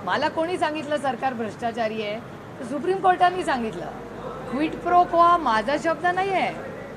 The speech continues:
क्विड प्रो क्वो हा माननीय सुप्रीम कोर्टाचा शब्द आहे. त्याच्यामुळे केंद्र सरकारवर आणि जे सत्तेमध्ये आज बसलेले आहेत, त्यांचा भ्रष्टाचाराचा आरोप मी कधीच केलेला नाही. माझी सगळी भाषणं काढून बघा.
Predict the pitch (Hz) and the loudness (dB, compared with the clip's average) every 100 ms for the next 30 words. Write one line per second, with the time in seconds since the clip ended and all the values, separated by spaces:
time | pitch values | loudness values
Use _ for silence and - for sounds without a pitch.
0 | - - 277 - - 330 330 330 339 339 | -12 -6 -4 -4 -4 -2 0 4 4 4
1 | 226 233 277 330 277 247 311 349 359 339 | 0 -2 -4 -4 -6 -8 -6 -2 0 2
2 | 330 320 - 262 - 196 - - - - | 0 -2 -4 -6 -4 -4 -4 -12 -14 -8
3 | 226 277 285 311 247 240 240 311 330 311 | -4 -4 -4 -6 -4 -4 -2 0 0 0
4 | 269 285 294 294 311 - 262 269 233 254 | -2 -2 0 2 2 0 0 -4 -4 -4
5 | 349 302 262 - 294 269 254 247 202 190 | -4 -4 -6 -4 -4 -2 -2 -2 -4 -8
6 | 202 233 262 - - - - 226 233 320 | -6 -6 -6 -8 -12 -16 -10 -6 -2 0
7 | 311 254 233 - 285 294 285 302 294 269 | 0 0 -2 -2 -2 0 -2 -2 -2 -2
8 | 233 233 302 294 254 302 - 254 233 339 | 0 2 0 -2 -4 -4 -2 -2 0 -2
9 | - 311 302 302 302 294 262 294 277 220 | 0 -2 0 2 2 2 0 -2 -2 -2
10 | 214 254 240 233 349 339 269 277 262 240 | -4 -6 -6 -2 2 2 2 -2 -2 -2
11 | 226 208 170 | -2 -4 -4